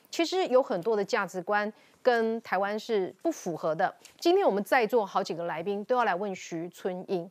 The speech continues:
大部分中配来到台湾哈，呃，多数都是好好的过生活、好好的经营自己的家庭。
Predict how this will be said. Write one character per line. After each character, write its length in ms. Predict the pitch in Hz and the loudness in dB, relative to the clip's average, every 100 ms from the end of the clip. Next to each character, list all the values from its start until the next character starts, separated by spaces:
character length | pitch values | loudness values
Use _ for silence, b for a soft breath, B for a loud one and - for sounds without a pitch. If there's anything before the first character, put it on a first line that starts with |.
| b b | b b
大 100 | 392 | 2
部 120 | 359 | 4
分 200 | 370 311 | 2 2
中 300 | 269 339 330 | 4 4 4
配 200 | 320 339 | 4 2
来 120 | 214 202 | 4 4
到 140 | 226 | 2
台 220 | - 175 | 2 2
湾 180 | 196 202 | 2 0
哈， 180 | 208 165 b b b | 0 -2 b b b
呃， 360 | - 233 208 185 | 2 6 6 4
多 200 | 185 320 | 6 4
数 200 | 320 302 | 6 4
都 100 | 269 | 4
是 240 | 262 277 240 | 4 2 2
好 160 | 214 | 4
好 100 | 220 | 2
的 80 | 185 | 2
过 220 | 175 233 | 2 2
生 180 | 208 220 | 2 2
活、 180 | 208 175 | 2 2
好 100 | 196 | 4
好 80 | 208 | 2
的 80 | 170 | 2
经 180 | 196 202 | 0 -2
营 80 | |
自 80 | 170 | -2
己 60 | 185 | -2
的 100 | 160 | 0
家 200 | 190 175 | 0 0
庭。 280 | 180 151 | -2 -8